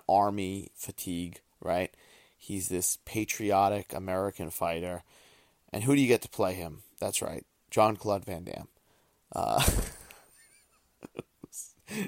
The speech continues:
who speaks with an accent. You got, you gotta love it. You gotta love the nineties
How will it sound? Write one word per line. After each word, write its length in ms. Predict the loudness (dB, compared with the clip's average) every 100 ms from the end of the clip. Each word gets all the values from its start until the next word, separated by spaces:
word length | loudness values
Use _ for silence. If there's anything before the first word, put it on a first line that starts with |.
| 0
who 140 | 0
speaks 440 | 0 2 2 2 0
with 100 | 0
an 120 | 4
accent. 480 | 6 4 2 -2 0
You 160 | 2
got, 160 | 4 4
you 100 | 6
gotta 200 | 6 6
love 240 | 4 2
it. 160 | 0 -4 -8
You 140 | 2
gotta 200 | 8 8
love 380 | 8 6 6 4
the 120 | -2
nineties 760 | 2 0 0 -4 -4 -4 -8